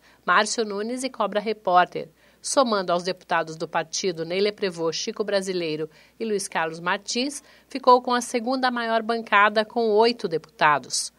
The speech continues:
O P M D B, que já tinha perdido Artagão Júnior, encolheu na casa. Perdeu Luiz Cláudio Romanelli, Alexandre Cury e Jonas Guimarães, que foram para o P S B. A bancada ainda perdeu Gilberto Ribeiro, que foi para o P R B, mas manteve Thiago Amaral.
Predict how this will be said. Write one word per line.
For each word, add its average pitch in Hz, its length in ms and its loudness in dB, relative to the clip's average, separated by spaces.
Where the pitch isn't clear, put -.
O 254 80 2
P 254 180 8
M 208 140 4
D 180 160 0
B, 170 220 0
que - 80 -8
já 165 140 0
tinha 202 260 0
perdido 180 460 -2
Artagão 185 480 0
Júnior, 220 500 2
encolheu 226 640 2
na 185 120 -2
casa. 147 560 -2
Perdeu 175 260 0
Luiz 160 220 -4
Cláudio 160 340 -4
Romanelli, 196 600 0
Alexandre 190 500 -2
Cury 233 460 -6
e 226 100 -6
Jonas 208 420 -2
Guimarães, 196 600 0
que 208 100 -10
foram 214 300 0
para 214 280 2
o 208 140 2
P - 180 -4
S 220 380 2
B. 175 300 -4
A 165 80 2
bancada 180 680 4
ainda 185 280 0
perdeu 202 400 4
Gilberto 196 480 2
Ribeiro, 220 560 2
que - 120 -18
foi 247 220 0
para 233 240 2
o 226 100 2
P 226 160 -4
R 226 300 2
B, 214 260 6
mas 220 320 -2
manteve 220 480 -2
Thiago 196 380 2
Amaral. 190 500 2